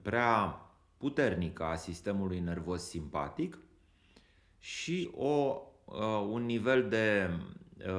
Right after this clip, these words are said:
lucru al sistemului nervos parasimpatic mai scăzut decât normal. Întrebarea ar fi cum și în ce fel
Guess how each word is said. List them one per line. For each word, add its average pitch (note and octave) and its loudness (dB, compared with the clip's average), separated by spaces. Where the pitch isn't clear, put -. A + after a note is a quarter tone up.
lucru A2 0
al F#2+ 4
sistemului G2 -2
nervos F#2 -4
parasimpatic G#2+ -2
mai A2 0
scăzut F#2+ -4
decât F2+ -2
normal. F2+ -2
Întrebarea C3 2
ar A2 2
fi A#2+ -4
cum F3+ 0
și - -4
în G2+ -2
ce C3 -2
fel B2+ 0